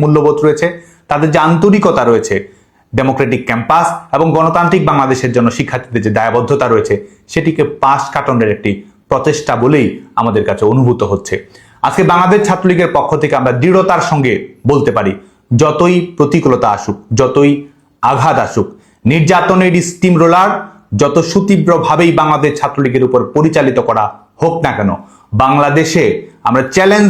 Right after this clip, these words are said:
দিয়ে বলতে পারি, যে কোনো ছাত্র সংসদ নির্বাচনে যে কোনো সময়ে বাংলাদেশ ছাত্রলীগ যদি অংশগ্রহণ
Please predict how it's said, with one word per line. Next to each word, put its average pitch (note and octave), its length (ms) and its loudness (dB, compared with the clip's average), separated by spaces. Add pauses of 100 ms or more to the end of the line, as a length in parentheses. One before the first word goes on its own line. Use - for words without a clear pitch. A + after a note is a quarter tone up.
দিয়ে F#3+ 180 4
বলতে C#3+ 240 0
পারি, G2 160 -2 (440)
যে E3+ 100 2 (140)
কোনো E3 160 2 (160)
ছাত্র D#3 280 -4
সংসদ C#3+ 380 -2 (120)
নির্বাচনে C3+ 460 0 (480)
যে F#3+ 100 4 (120)
কোনো F#3+ 160 4 (160)
সময়ে E3+ 280 0 (460)
বাংলাদেশ D#3 320 2 (100)
ছাত্রলীগ C#3 420 0
যদি B2+ 140 2 (100)
অংশগ্রহণ C3 480 0